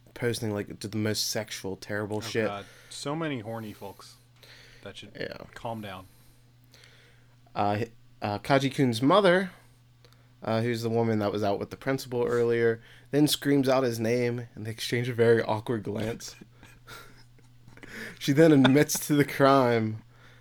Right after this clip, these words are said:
Speaker 1: However, Kaji-kun says that he has evidence that he did it, and then he gives a cutter to Kogoro. And after examining it,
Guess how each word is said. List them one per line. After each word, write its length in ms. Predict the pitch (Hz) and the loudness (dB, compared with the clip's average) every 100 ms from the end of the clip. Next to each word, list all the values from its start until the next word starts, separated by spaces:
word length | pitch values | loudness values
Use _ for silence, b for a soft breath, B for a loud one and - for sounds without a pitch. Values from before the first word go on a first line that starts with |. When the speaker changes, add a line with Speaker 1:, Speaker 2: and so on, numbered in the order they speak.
| b b | b b
Speaker 1:
However, 260 | 123 123 131 | -2 0 0
Kaji-kun 600 | 135 131 139 135 135 123 | 0 0 0 0 0 0
says 200 | 131 117 | -2 -2
that 140 | 117 | 0
he 80 | 117 | 0
has 180 | 110 117 | 0 0
evidence 380 | 120 120 113 110 | 0 -2 -2 -2
that 140 | 98 | -2
he 140 | 135 | 0
did 200 | 131 131 | 0 2
it, 200 | 117 - | 2 0
and 140 | 98 107 | -4 -4
then 140 | 104 | -4
he 100 | 117 | -6
gives 220 | 117 110 98 | -6 -6 -6
a 60 | |
cutter 420 | - - 165 165 135 | -10 -4 0 2 0
to 160 | 131 | -4
Kogoro. 600 | 131 120 117 117 113 113 - b b b b b b | -2 0 0 0 0 -4 -10 b b b b b b
And 420 | 101 98 98 98 | -6 -4 -4 -6
after 340 | - 98 - 101 | -8 -10 -8 -10
examining 640 | - - 120 120 117 113 | -8 -4 -2 0 0 0
it, 260 | 110 - | -2 -4